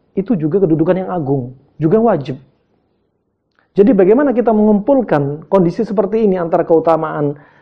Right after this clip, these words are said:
eh, servis orang tua, mertua, atau suami dahulu? Ketika di, eh, hadapkan seperti ini, maka sang istri alangkah baiknya meminta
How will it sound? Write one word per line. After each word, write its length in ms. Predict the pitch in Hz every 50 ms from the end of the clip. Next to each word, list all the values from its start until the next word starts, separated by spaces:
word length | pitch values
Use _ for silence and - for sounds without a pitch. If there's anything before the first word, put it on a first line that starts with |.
| _ _ _ _ -
eh, 460 | 147 147 147 151 151 147 147 143 147 - - - _ _ _ _ _
servis 400 | - - - 180 147 - - 156
orang 320 | - 160 147 156 151 147 139
tua, 240 | 156 151 151 165 202
mertua, 720 | 208 170 156 147 - 151 143 151 175 226 285 - - _ _ _ _ _ _ _ _ _
atau 240 | - 156 156 - 196
suami 320 | 190 214 214 220 226 180
dahulu? 400 | 175 185 202 202 160 135 117 - - _ _ _ _ _ _ _
Ketika 560 | - 156 139 - - 220 254 247 - 202 170
di, 240 | 143 156 156 151 147 - - - _ _ _ _ _ _ _ _ _ _ _ -
eh, 400 | 151 147 147 147 143 143 143 143
hadapkan 480 | 127 147 147 143 196 196 196 - 170
seperti 480 | 160 143 165 143 147 139 156 202 214 160
ini, 160 | 143 151 160 - - _ _ _ _ _ _ _ _ _ _ _
maka 640 | 160 156 185 190 185 - 175 185 208 233 240 - _ _ _ _ _ _ _ _ _ _ _ _ _ _ _
sang 320 | _ _ - 175 165 175 - 269
istri 480 | 175 151 - - - 170 196 202 202 - -
alangkah 560 | 175 175 170 170 160 156 156 156 - 156 147
baiknya 640 | - 151 123 139 139 143 - 165 143 147 165 175 196 214 - _ _ _ _ _ _ _ _ _ _ _
meminta 880 | - 165 180 175 160 170 180 175 165 156 151 156 185 185 196 214 233